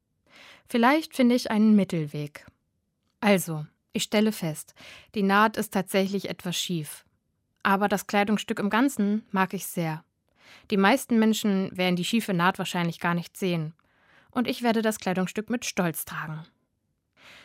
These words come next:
Denn meinen Erfolg mache ich nicht allein an der Geradlinigkeit der Saumnaht fest, sondern daran, dass ich es tatsächlich geschafft habe, ein Kleidungsstück zu nähen,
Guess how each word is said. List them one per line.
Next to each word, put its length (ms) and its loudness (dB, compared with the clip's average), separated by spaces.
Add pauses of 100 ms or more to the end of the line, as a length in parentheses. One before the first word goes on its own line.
(220)
Denn 380 4
meinen 240 0
Erfolg 680 0
mache 180 -2
ich 140 -4
nicht 220 0
allein 340 2
an 120 -2
der 100 -2
Geradlinigkeit 800 -2
der 100 -4
Saumnaht 460 0
fest, 400 -16 (140)
sondern 360 4
daran, 540 2 (160)
dass 160 -8
ich 120 -2
es 120 -2
tatsächlich 560 -4
geschafft 420 -4
habe, 160 -2
ein 140 2
Kleidungsstück 640 -2
zu 120 -8
nähen, 340 -2